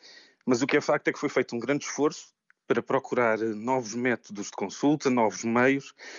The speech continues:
de modo a dar resposta às necessidades dos utentes, seja consultas por telefone, por videoconferência, por e-mail,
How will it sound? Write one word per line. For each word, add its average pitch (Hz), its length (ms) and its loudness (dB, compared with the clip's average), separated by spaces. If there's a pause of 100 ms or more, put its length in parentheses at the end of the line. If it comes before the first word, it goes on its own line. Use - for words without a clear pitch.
(160)
de 110 120 -4
modo 127 220 4
a - 20 2
dar 131 140 2
resposta - 440 -2
às 120 60 -4
necessidades 131 420 -2
dos 120 120 -12
utentes, 131 340 -4
seja 98 160 -6
consultas 101 360 -8
por - 140 -18
telefone, 127 520 2
por - 140 -10
videoconferência, 120 920 0
por 131 180 -2
e-mail, 135 420 4